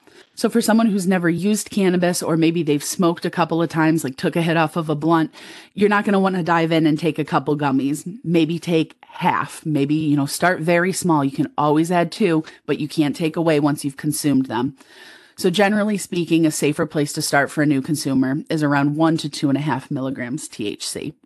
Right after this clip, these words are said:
Most servings that you'll find from a dispensary,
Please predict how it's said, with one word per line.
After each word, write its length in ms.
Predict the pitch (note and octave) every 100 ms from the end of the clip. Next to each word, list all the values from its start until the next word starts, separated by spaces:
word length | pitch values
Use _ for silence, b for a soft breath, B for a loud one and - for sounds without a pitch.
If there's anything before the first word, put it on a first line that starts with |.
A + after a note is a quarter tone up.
| _ _ -
Most 320 | G3 B3 C4
servings 520 | - - D#3 D3 D3+ D3+
that 140 | D#3
you'll 120 | D#3
find 200 | - D3
from 140 | E3+ D#3
a 60 |
dispensary, 720 | D3+ D3 D#3 C#3+ - C#3 C3+